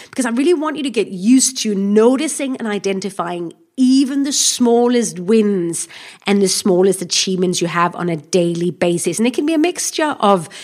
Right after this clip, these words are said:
maybe something you're doing in your current job, your current work scenario, or it can be from your career change, from your business project. Depending on what stage you're at in the career change process, in starting your business,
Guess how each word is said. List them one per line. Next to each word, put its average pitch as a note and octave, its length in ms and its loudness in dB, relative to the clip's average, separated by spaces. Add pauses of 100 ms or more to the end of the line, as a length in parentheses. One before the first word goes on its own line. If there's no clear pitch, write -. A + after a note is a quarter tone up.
(200)
maybe F#3+ 220 0
something F#3+ 300 -2
you're F3+ 100 0
doing F3 180 -2
in F3 60 -4
your D#3+ 100 -6
current A3 460 2
job, G3+ 380 4
your - 100 -10
current F3 280 -4
work G3+ 240 0
scenario, G3+ 640 2 (140)
or E4 160 2
it F4 100 0
can C#4+ 100 -2
be C#4+ 100 0
from C#4 140 -2
your B3 100 -2
career A3 240 0
change, G#3+ 480 0
from G#3 140 0
your G3 120 2
business F#3 280 -4
project. F3 560 -8 (760)
Depending E4+ 320 2
on E4 80 0
what C4 100 -4
stage A#3+ 320 0
you're F#3+ 100 4
at F#3+ 120 2
in G3 80 -2
the F#3 60 -2
career F#3+ 220 -2
change G#3+ 280 -2
process, G#3+ 580 0
in F3 260 -4
starting F#3 380 0
your F#3 80 2
business, G3 460 0